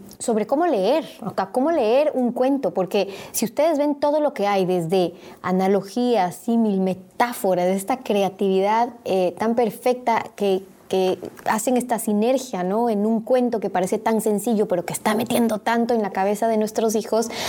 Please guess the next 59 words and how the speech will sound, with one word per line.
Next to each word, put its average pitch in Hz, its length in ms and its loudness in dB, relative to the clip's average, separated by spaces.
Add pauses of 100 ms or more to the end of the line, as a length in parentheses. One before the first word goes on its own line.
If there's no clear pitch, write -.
(280)
hay 269 120 0
que 277 140 -2
saber 269 280 2
leerlo 277 380 2
también. 214 420 0
Entonces, 208 260 0
una 277 200 0
cosa 269 180 2
es 240 60 0
coger 233 260 -2
el 240 100 0
cuento, 233 280 0
leerlo, 220 400 0 (260)
y 214 60 -2
luego 233 180 2
es 254 100 -2
qué - 140 -6
hablamos 254 560 2
sobre 160 220 0
ese 151 180 0
cuento. 151 380 -2
¿Qué 277 100 2
recomiendas? 285 640 0
¿Qué 247 120 -2
pautas 277 400 0
les 247 140 2
das 208 220 -4
tú 240 120 2
a 240 60 4
los 226 160 -2
papás - 400 -2
para 214 200 0
que 196 120 -2
sepan 226 380 0 (340)
qué 254 180 2
hacer 254 460 0 (260)
con 214 200 0
ese 214 160 0
trabajo 226 400 0
que 196 100 -6
tú 269 220 0
y 294 40 2
muchos 233 300 0
autores 226 640 0
dedican 214 420 2
su 208 180 0
vida, 240 320 2
su 240 180 -2
corazón 196 460 0
y 254 100 2
su 226 240 0
alma 240 300 0
para 185 160 0
que 180 160 -2
llegue 226 320 0
realmente 220 460 0
a 220 40 2
ese 214 160 -4
niño? 247 400 0